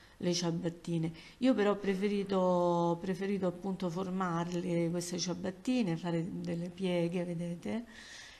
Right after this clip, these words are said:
e, mm, pirlare, preparare i panini in questo modo, anche perché non c'erano molte bolle, quindi se l'impasto era pieno di bolle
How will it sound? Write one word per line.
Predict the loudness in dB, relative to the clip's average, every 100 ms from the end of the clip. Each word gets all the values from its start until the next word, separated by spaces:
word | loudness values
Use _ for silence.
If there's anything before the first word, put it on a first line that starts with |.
| -14
e, | -4 0 2 2 0 0
mm, | -2 -4 -6 -4
pirlare, | -2 0 2 2 4 2
preparare | 0 0 0 0 2
i | 2
panini | 0 0 0
in | 0
questo | 0 -4 -2 0
modo, | 2 2 0 2 0 0 -8 -16 -16 -16 -4
anche | -2 0
perché | -2 0 0
non | 0
c'erano | 2 2 2 2
molte | 2 0 -2
bolle, | 4 6 8 8 6 4
quindi | 2 2 2 2 -2
se | -4 -2 0
l'impasto | 0 -2 0 0 2
era | 0
pieno | 2 2 0
di | 0
bolle | 4 6 6 6 4 2